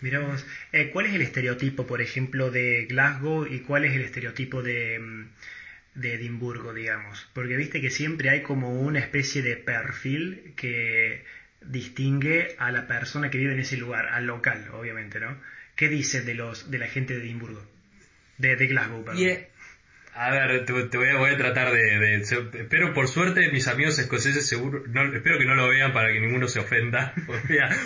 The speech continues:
Speaker 2: voy a tirar algunos estereotipos, seguramente a alguno le molesta. Eh,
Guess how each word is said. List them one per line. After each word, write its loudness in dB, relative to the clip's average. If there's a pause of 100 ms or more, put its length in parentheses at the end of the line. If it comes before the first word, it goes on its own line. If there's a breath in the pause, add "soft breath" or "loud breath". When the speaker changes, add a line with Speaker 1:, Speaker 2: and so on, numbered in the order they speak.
(100)
Speaker 2:
voy 4
a 6
tirar 8
algunos 4
estereotipos, 4
seguramente 4
a 4
alguno 4
le 2
molesta. 0 (480 loud breath)
Eh, 2